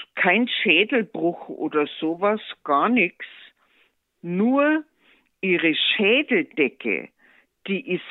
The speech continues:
viel dicker als normal. Das hast du bei Meditation. Wenn jemand meditiert, äh, ist wahrscheinlich als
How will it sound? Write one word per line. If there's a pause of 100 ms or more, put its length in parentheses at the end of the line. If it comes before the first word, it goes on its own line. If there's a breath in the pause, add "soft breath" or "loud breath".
(180)
viel (120)
dicker
als
normal.
Das (100)
hast
du
bei
Meditation.
Wenn
jemand
meditiert, (960 loud breath)
äh, (1000)
ist (260)
wahrscheinlich
als